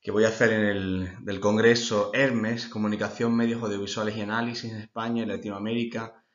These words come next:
El título de mi presentación, em, se, em,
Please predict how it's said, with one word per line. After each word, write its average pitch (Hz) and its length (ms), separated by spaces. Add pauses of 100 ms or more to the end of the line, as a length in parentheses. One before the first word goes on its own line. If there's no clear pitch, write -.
(300)
El 107 160
título 180 300
de 165 100
mi 143 100
presentación, 127 1040
em, 104 540
se, 101 380
em, 95 460